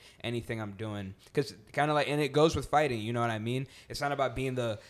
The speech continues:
biggest, strongest person, but, like, if you could be talented, if you're focused, if you're smart about it, if you have a strategy, if you could be creative in any aspect of anything you're trying to do, you can, you can make it work. If you can find your creative angle into anything,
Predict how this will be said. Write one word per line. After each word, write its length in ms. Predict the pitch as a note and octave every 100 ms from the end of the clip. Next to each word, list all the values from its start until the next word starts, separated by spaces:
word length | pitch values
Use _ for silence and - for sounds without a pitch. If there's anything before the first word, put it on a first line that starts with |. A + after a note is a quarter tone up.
| -
biggest, 300 | - C3+ C3 -
strongest 400 | C3 C3 B2+ -
person, 400 | C3 B2 A#2 A2
but, 200 | A2+ F#2
like, 280 | G#2+ G#2 -
if 160 | G#2+
you 100 | A2+
could 120 | G#2+ G#2
be 80 |
talented, 480 | G#2+ B2 B2 B2+ C3
if 120 | G#2+
you're 80 | G#2
focused, 600 | - A#2+ A#2+ C3+ C3 - - -
if 120 | - G#2+
you're 80 |
smart 380 | G#2+ - A#2+ B2+
about 280 | B2+ B2+ C3+
it, 180 | D3 C#3+ -
if 140 | A2
you 80 | A2+
have 200 | A#2 G#2+
a 40 |
strategy, 540 | G#2 A2 A2+ B2 B2 B2+
if 100 | A2+
you 80 | G#2+
could 140 | G#2+
be 100 | A2+
creative 560 | - G2+ G#2+ A#2 C3 - - -
in 160 | A2 - -
any 280 | D3+ C#3
aspect 400 | A#2+ A2+ - G#2 G#2
of 80 | -
anything 380 | B2 B2+ A#2+ A2+
you're 120 | A#2
trying 220 | A#2+ A2+
to 60 | A2
do, 180 | G#2+ A#2+
you 160 | A2+
can, 220 | G#2+ G2+
you 100 | G2
can 140 | G#2 G#2
make 180 | G#2+ G2
it 80 | F#2
work. 300 | F#2 - A#2+ A2 - -
If 120 | A2+
you 120 | A#2+
can 140 | A#2
find 360 | G#2+ B2+ B2+ A#2+
your 160 | A#2+ B2
creative 500 | - A#2 A2+ A#2 G#2
angle 360 | A2+ A2+ G2 F#2+
into 320 | A2 A2 -
anything, 540 | A2 A2 G#2 F#2 F#2